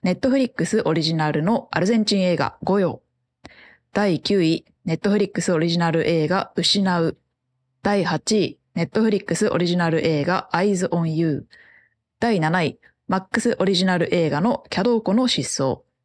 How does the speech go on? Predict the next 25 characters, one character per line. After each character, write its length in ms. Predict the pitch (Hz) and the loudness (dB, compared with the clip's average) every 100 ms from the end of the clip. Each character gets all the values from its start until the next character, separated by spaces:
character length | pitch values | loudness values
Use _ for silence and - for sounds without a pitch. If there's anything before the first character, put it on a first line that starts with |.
| - - - _ _ _ | -20 -20 -20 _ _ _
第 200 | 240 226 | 0 2
六 260 | 175 - 202 | 0 0 0
位、 240 | 170 _ _ _ _ | 0 _ _ _ _
Netflix 720 | 180 175 196 190 - 160 233 | -2 0 0 0 -2 -2 0
オ 40 | 165 | 0
リ 100 | 160 | 0
ジ 80 | 175 | 2
ナ 120 | 170 | 2
ル 140 | 165 | 2
映 160 | 180 170 | 0 0
画 100 | 151 | 0
の 140 | 214 | 0
セ 160 | - 139 | -2 -4
キ 100 | 196 | -2
ュ 20 | |
リ 120 | 208 | -2
テ 140 | - 185 | 0 -2
ィ 60 | |
チ 120 | - | -2
ェ 20 | 160 | -6
ッ 40 | _ | _
ク。 200 | - - _ _ _ _ - _ _ | -12 -12 _ _ _ _ -20 _ _
第 240 | 190 185 151 | -2 0 0
五 120 | 196 | 0
位、 200 | 156 | -2